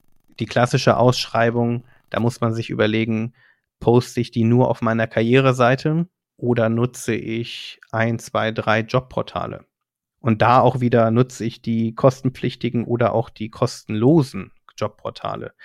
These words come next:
die unterschiedliche Reichweiten und Klickzahlen und auch, äh, Effizienzen haben. Aber je präsenter ich dann auch bin in der Ausschreibung, auf unterschiedlichen Portalen, intern, extern, klassischer Weg,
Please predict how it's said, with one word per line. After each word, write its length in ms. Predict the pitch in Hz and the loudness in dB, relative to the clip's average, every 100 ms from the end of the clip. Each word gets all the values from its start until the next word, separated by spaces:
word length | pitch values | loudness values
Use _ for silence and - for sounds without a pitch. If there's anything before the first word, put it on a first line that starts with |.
| - - | -10 -2
die 60 | |
unterschiedliche 640 | 117 131 127 127 117 113 123 | 2 2 2 -2 -4 0 2
Reichweiten 480 | 156 151 123 123 | 2 2 0 0
und 100 | 104 | -6
Klickzahlen 540 | - 160 - 123 120 107 | -8 -8 -4 0 0 -2
und 120 | 101 | -4
auch, 180 | 107 - _ - - _ _ | -8 -10 _ -20 -20 _ _
äh, 80 | 107 | -12
Effizienzen 760 | 107 110 113 - 143 170 123 117 | -8 -6 -6 -2 -2 -2 -6 -2
haben. 280 | 107 107 | -2 -2
Aber 340 | - 113 113 - _ _ _ _ _ _ _ _ _ | -4 -2 -2 -4 _ _ _ _ _ _ _ _ _
je 180 | - 123 | 0 0
präsenter 640 | 127 123 117 127 160 156 - | 4 2 4 4 4 0 -2
ich 200 | 131 - | -4 -2
dann 160 | 123 | -2
auch 220 | 113 113 | -2 -6
bin 460 | - 160 165 101 - _ _ | 0 4 4 2 -4 _ _
in 160 | 127 139 | 0 2
der 180 | 127 | 2
Ausschreibung, 640 | 113 113 - - 104 101 90 | 2 -2 -6 -10 -10 -10 -6
auf 200 | 120 - | -4 0
unterschiedlichen 720 | 139 135 131 120 110 110 110 | 2 2 0 -4 -6 -8 -10
Portalen, 500 | - - - - 104 - | -10 -10 -8 -10 -6 0
intern, 640 | 139 131 131 123 123 127 _ _ _ | 0 2 0 0 -2 -6 _ _ _
extern, 920 | 135 131 - - 120 113 107 110 113 - | -4 -4 -8 -8 -2 -2 -2 -6 -10 -12
klassischer 680 | - 127 135 120 113 110 | -2 0 0 -2 -2 -4
Weg, 480 | 113 110 107 _ - | -4 -6 -8 _ -20